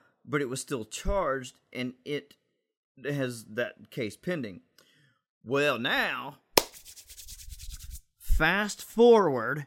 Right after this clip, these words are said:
two weeks, and it has been charged again. This, d-, d-, don't forget, it is the Deputy Assistant Secretary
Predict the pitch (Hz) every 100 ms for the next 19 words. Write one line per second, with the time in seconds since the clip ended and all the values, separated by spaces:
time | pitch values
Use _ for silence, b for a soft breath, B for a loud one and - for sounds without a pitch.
0 | _ - 240 254 170 185 - - _ _
1 | _ _ 196 208 - 247 262 - 170 190
2 | 165 196 190 - 185 190 196 165 _ _
3 | 156 151 135 113 123 202 247 120 135 175
4 | _ _ _ _ _ 107 107 190 254 -
5 | _ 107 135 175 151 160 151 175 220 392
6 | 349 427 - _ _ _ - 247 254 _
7 | 208 160 151 147 131 226 247 247 254 247
8 | 165 - 240 254 - 220 - - 226 226
9 | 220 - 220 220